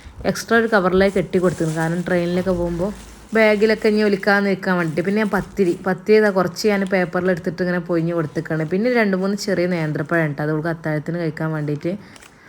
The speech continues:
അവിടുത്തെ ജീവിതം നോമ്പൊക്കെ ഒരു കഥ തന്നെ ആയിരിക്കും ട്ടോ. കാരണം ഫുഡിൻ്റെ കാര്യത്തിലേ നമ്മൾ എന്തൊക്കെ തന്നെ ആയാലും നമ്മൾ വീട്ടിൽ സെറ്റാക്കണ പോലെ ആവില്ലല്ലോ. അപ്പോൾ ഇതാണ് ഉള്ള റൂം ട്ടോ. അവൾ പോകാനുള്ള ബാഗും കാര്യങ്ങളൊക്കെ അത് സെറ്റാക്കിയിട്ടുണ്ട്.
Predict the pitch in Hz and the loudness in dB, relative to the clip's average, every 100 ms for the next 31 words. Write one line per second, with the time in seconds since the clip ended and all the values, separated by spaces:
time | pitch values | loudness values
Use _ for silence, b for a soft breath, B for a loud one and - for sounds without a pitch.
0 | B B - 165 151 226 208 196 190 202 | B B -6 -4 0 0 2 2 2 2
1 | 196 175 180 180 190 180 180 156 156 165 | 0 0 0 0 0 0 0 -2 -2 0
2 | 180 147 - 156 151 156 156 160 156 170 | -2 -2 -4 -4 -2 -2 -2 -4 -4 -4
3 | 165 202 214 196 165 170 165 160 170 190 | 0 2 2 2 0 0 0 2 0 0
4 | 185 180 185 196 196 202 202 190 180 180 | 0 0 0 -2 -2 -2 0 0 0 0
5 | 175 170 170 170 165 165 190 196 196 - | -2 -4 -2 0 0 0 -2 0 0 -4
6 | - B B B B B - 185 190 180 | -10 B B B B B -6 0 2 4
7 | 185 175 180 175 156 160 156 143 185 165 | 2 2 2 2 2 2 0 -2 -6 -8
8 | 165 180 185 165 202 220 190 180 147 151 | -4 0 0 0 0 2 2 2 0 -2
9 | 151 147 143 151 160 165 180 160 170 185 | -4 -4 -4 -2 0 0 0 0 0 0
10 | 190 190 - B B B B B B 185 | 0 -2 -8 B B B B B B -2
11 | 185 175 180 185 180 170 175 170 170 165 | 0 0 0 0 0 0 -4 -4 -2 -2
12 | 170 165 - 156 151 151 156 147 | -2 -6 -4 -4 -4 -4 -4 -2